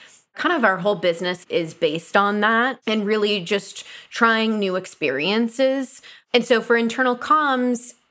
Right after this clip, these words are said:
part of that delightful goal is to experiment with different things. One example is we have a kind of manager series, uh, of events for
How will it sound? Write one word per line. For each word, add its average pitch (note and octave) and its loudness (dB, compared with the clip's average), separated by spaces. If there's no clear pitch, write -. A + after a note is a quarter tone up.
part C4+ 4
of C4 2
that A#3 2
delightful F#3 0
goal F3+ 2
is A#3 -2
to B3+ 0
experiment G3 -2
with G3 -2
different F3+ -2
things. C#3+ -6
One A3+ 2
example F#3+ -2
is F#3+ -2
we G#3+ -2
have F#3+ -2
a F3+ -2
kind C4+ -2
of F#3+ -4
manager A#3 2
series, G3 -4
uh, F3+ 0
of G3+ 0
events F3+ -2
for F3+ 0